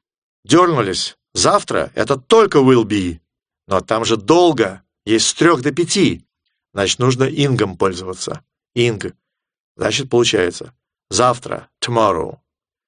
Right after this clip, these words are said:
С трёх до пяти. From three till five. А потом строим. I will.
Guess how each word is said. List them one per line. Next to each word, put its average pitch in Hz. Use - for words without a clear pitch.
С -
трёх 156
до 165
пяти. 123
From 113
three 160
till 113
five. 101
А -
потом 131
строим. 98
I 160
will. 117